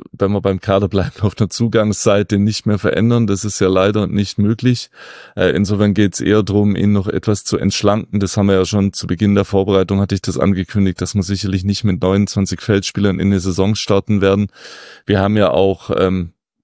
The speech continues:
ein paar Personalentscheidungen schon getroffen. Also haben beispielsweise ja, äh, dem Nicolas Soldo gesagt, dass wir, ähm,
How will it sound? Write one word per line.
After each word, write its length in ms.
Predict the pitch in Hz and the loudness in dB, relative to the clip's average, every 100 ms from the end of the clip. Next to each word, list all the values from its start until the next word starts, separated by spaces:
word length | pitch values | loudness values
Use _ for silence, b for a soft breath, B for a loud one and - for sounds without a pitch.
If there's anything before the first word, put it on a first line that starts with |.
| _ _ _ _ _ - _ _ - - | _ _ _ _ _ -20 _ _ -20 -14
ein 100 | 92 | -12
paar 240 | - 101 101 | -2 0 0
Personalentscheidungen 1160 | 104 92 95 95 95 90 - 101 92 95 98 | 0 0 2 2 2 -2 -2 0 2 2 0
schon 200 | 90 95 | -2 -2
getroffen. 580 | 90 85 113 - 107 104 B B B | -2 0 -2 0 -2 -2 B B B
Also 160 | - 90 | -4 0
haben 140 | 92 | 0
beispielsweise 760 | 92 95 - 95 98 95 87 92 | 0 0 -2 -2 2 2 2 2
ja, 140 | 90 | 2
äh, 300 | 87 85 - - | 0 -4 -6 -12
dem 260 | - 92 | -4 -2
Nicolas 400 | 95 - 90 90 | 0 0 -2 0
Soldo 340 | - 98 98 95 | 2 2 2 2
gesagt, 460 | 98 90 92 - | 0 2 0 -2
dass 220 | 92 - 95 | -6 -4 -2
wir, 320 | 90 87 - | -2 -2 -4
ähm, 400 | - - - 85 | -6 -6 -6 -10